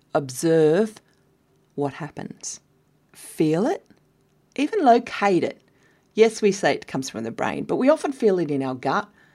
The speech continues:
or our heart space. Be with it for a few seconds or a few minutes. They say any strong emotion will pass in sixty seconds if it's fully felt. Put your hand on that area that's feeling the fear.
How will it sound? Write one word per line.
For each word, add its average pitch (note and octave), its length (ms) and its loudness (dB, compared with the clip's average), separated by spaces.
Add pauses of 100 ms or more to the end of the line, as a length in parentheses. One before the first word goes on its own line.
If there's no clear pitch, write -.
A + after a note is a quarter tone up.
(280)
or D3 120 -2
our A#2 100 -2
heart - 540 -6
space. A3 500 -4 (440)
Be D4+ 160 -2
with G#3+ 200 2
it - 160 -6
for - 140 -8
a C#3+ 40 -8
few - 240 -10
seconds - 600 -14 (340)
or - 60 -14
a - 20 -12
few - 260 -8
minutes. C#3+ 320 -6
They D#3 120 0
say F#3+ 600 6
any F3+ 340 0 (340)
strong E3 420 2
emotion C#3+ 640 0 (380)
will A#3 100 2
pass D3+ 460 0
in C#3+ 80 -4
sixty C3+ 720 -6 (160)
seconds - 720 -6 (400)
if D3 180 -2
it's - 240 -4
fully C3+ 380 -2
felt. - 680 -8 (760)
Put F3 180 0
your F#3+ 100 6
hand C4+ 380 2
on D3+ 120 -2
that D3 160 -2
area C#3+ 320 4
that's - 240 -8
feeling A3 320 0
the C3+ 100 -6
fear. - 340 -8